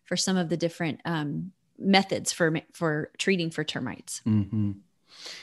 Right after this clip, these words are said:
Speaker 2: Yeah, and the other thing that you're, you're purchasing when you purchase that service is a warranty,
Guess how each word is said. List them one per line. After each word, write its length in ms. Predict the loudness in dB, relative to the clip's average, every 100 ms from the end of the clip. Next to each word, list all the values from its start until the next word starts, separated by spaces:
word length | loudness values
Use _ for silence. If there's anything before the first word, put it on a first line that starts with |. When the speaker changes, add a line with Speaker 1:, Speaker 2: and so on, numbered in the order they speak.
| -16 -2
Speaker 2:
Yeah, 360 | 6 8 8 6
and 180 | 6 8
the 120 | 8
other 200 | 8 8
thing 280 | 6 6 6
that 100 | 6
you're, 320 | 4 2 0 -10 _ -2
you're 240 | -2 -2 -8 0
purchasing 760 | 2 4 2 2 4 4 4
when 100 | 4
you 80 | 2
purchase 400 | 2 0 0 -2
that 200 | -2 -2
service 500 | -2 0 2 0 -2
is 140 | -2 -2
a 60 |
warranty, 800 | 0 0 0 -2 -6 -8 -10 -12